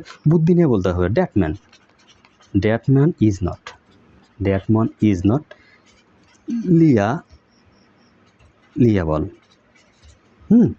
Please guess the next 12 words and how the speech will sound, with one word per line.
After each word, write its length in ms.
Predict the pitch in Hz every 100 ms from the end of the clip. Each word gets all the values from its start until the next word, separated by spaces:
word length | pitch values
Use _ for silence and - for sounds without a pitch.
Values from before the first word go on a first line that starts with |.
| _ _ -
রিলায়েবল, 600 | 120 123 104 92 82 80 92 _ _ -
রিলায়েবল, 640 | 110 120 123 120 95 82 80
মানে, 160 | 90 90 92
"That 240 | 110 127 -
man 240 | 104 107 123 151
is 100 | 110 104
not 160 | 117 - -
reliable", 580 | 123 110 90 80 78 80
মানে, 180 | 95 113
লোকটি 380 | 131 107 - 170 220 - _ -
নির্ভরযোগ্য 500 | 160 127 101 92 82
নয়। 200 | 85